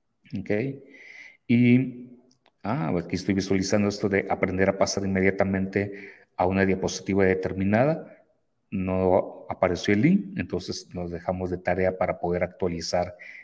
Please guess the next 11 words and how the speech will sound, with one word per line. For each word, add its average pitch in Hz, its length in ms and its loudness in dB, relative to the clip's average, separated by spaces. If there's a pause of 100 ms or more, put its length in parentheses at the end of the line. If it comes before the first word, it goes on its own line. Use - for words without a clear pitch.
(140)
este 92 600 -4
slide, 151 260 2
pero 98 180 -2
lo 87 100 0
visualizaremos 87 920 -4
en 87 200 -10
el 85 140 -12
task - 280 2
porque 87 220 -6
viene 90 240 -2
preguntado 87 640 0